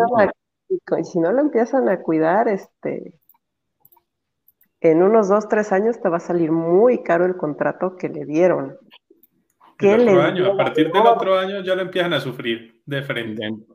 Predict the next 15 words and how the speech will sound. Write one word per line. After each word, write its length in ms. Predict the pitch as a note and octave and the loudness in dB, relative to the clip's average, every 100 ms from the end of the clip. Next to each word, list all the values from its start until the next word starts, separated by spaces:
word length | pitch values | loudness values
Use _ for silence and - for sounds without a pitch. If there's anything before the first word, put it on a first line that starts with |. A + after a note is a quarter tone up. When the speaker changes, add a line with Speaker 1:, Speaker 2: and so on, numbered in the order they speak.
| _ | _
Speaker 1:
en, 320 | G#2+ A2 G2 - | -8 -8 -10 -10
en 240 | A2 G#2+ | -10 -8
cuatro 340 | B2+ B2+ C#3 | -4 -4 -4
años, 400 | D3+ D3+ D#3+ D#3+ C#3 | -6 -4 -6 -8 -8
eh, 440 | G#2+ G#2 G2+ G2+ - | -6 -6 -8 -10 -8
podemos 320 | G#2 A#2+ B2 | -6 -6 -8
perder 420 | A2+ G#2+ A2 A#2 | -8 -6 -6 -4
el 240 | G#2 F#2 G2+ | -6 -8 -8
otro 540 | F2 F#2 G2+ G2+ A2 | -6 -4 -4 -8 -14
treinta 300 | A2 F#2+ F#2+ | -12 -12 -12
y 80 | F#2 | -12
tres 220 | F#2 F#2+ | -14 -14
por 200 | G2+ F#2+ | -12 -6
ciento 240 | - - F5+ | -2 0 -2
de, 640 | - - - - - - | -4 -4 -2 -2 -2 -6